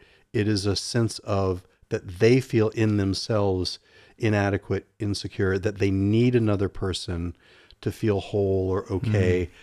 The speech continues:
Speaker 1: And so they're always trying to kind of come at people in this very sort of intense emotional way.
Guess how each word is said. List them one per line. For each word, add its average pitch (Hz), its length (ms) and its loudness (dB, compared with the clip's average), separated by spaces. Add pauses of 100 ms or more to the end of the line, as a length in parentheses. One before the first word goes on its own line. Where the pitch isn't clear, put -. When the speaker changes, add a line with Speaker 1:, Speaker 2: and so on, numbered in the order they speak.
(260)
Speaker 1:
And 104 140 -4
so 113 120 -2
they're 104 240 0
always 117 600 4
trying 107 400 -4
to 101 100 -6
kind 98 200 -4
of 90 100 -6
come 107 240 0
at 101 200 0
people 98 500 -2 (300)
in 101 100 0
this 95 180 0
very 98 480 4
sort 95 240 -2
of 87 180 -2 (640)
intense 104 720 -4
emotional 92 520 -4
way. 107 440 4